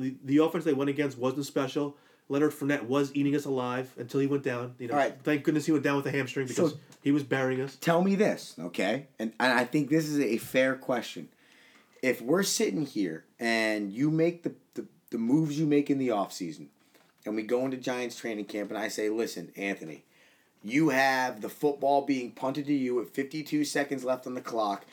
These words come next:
Speaker 2: You're down by five to the Jacksonville Jaguars. Week one, they were in the A F C Championship game last year and arguably should have beaten the New England Patriots in New England.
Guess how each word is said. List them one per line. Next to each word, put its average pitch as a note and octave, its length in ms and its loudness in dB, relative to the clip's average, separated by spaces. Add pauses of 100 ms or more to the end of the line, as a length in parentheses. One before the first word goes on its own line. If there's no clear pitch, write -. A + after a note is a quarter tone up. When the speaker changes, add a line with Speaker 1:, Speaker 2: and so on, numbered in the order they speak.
(200)
Speaker 2:
You're G#2+ 200 4
down B2 420 4
by C3+ 200 6
five B2 520 0
to G#2+ 60 -6
the G#2 60 -4
Jacksonville A#2+ 720 -2
Jaguars. G#2+ 840 0 (600)
Week C3 400 0
one, B2 540 0 (600)
they C3 140 6
were C#3 160 4
in C3 100 4
the B2+ 60 6
A D3+ 180 6
F D#3 80 2
C D#3 180 0
Championship C3+ 540 -4
game A#2+ 240 0
last A2 300 -2
year A2 120 0
and G#2 180 -4
arguably G#3 800 4
should A3+ 320 4
have D3+ 220 2
beaten E3 280 2
the C#3+ 80 4
New C3 220 4
England B2+ 240 2
Patriots B2+ 520 0 (140)
in D3+ 200 2
New D#3 160 4
England. A2 380 0